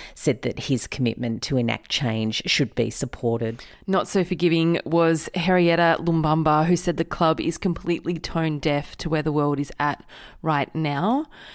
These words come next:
Speaker 2: From the N R L to the A F L, news that St George Illawarra will ask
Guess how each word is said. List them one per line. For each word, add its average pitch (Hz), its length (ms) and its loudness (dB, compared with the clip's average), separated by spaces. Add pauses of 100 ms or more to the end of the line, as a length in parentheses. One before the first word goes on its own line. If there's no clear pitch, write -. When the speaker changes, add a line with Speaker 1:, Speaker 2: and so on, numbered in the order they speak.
(180)
Speaker 2:
From 220 120 4
the 220 140 4
N 214 140 2
R 240 120 4
L 240 200 4
to - 120 -2
the - 200 -2
A 147 180 0
F 190 140 -2
L, 160 180 4
news 180 300 2
that - 160 -2
St 196 200 0
George 185 360 2
Illawarra 170 520 2
will 156 220 0
ask 156 400 -2